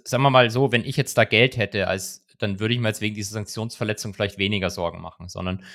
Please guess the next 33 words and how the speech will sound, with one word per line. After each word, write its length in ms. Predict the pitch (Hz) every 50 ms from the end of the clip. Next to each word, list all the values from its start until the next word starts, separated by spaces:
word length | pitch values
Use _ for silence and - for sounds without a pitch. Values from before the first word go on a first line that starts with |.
| - - _
die, 200 | - 110 92 -
die 80 | - 117
beiden 260 | 101 104 110 120 123
kritischen 400 | - - 131 - 160 - - 127
Punkte 300 | - 135 135 135 - 127
sind 240 | 113 - 123 113 117
meiner 260 | 110 104 104 107 110
Meinung 240 | 110 107 104 107 107
nach, 220 | 104 104 104 -
auf 160 | - 101 - -
der 100 | - -
einen 220 | - 101 113 117
Seite 420 | - 110 107 104 101 95 95 - _ - - _ _
wurde 240 | 117 107 113 113 113
ihnen 120 | 107 104
vorgeworfen, 580 | 98 - 110 110 113 107 104 104 101 - 107 98
dass 260 | 104 98 - - _
die 100 | - 92
haben 160 | 101 101 98
damals 320 | 98 104 104 104 107 -
ermöglicht, 460 | - 101 95 95 101 107 - 104 - -
dass 160 | 98 - -
man 180 | 101 90 87
in 60 | 87 87
I-P-O-Stocks 880 | 90 - - 90 71 98 113 113 - - 107 101 - - - - _
be-, 100 | - - -
vor 220 | _ - 110 110
dem 60 | 113
I 120 | 92 92 90
P 180 | 92 - -
O 200 | - 110 113 104
handeln 300 | 113 113 110 110 110 104
könnte 420 | - - 110 107 104 - 110 110